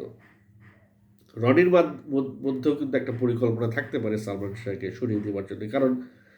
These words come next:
পরকীয়ায় জেরে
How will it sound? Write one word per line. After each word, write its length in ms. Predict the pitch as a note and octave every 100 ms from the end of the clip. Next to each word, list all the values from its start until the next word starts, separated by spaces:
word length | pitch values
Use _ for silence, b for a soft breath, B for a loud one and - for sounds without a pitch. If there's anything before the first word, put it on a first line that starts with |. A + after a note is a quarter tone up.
| B B _
পরকীয়ায় 880 | C#3 F3 F3+ F#3+ D#3+ D3 F3+ F#3 - - _ _ _ _ _ _ _ _ _ _ - A2+
জেরে 560 | B2 E3 C3+ B2+ B2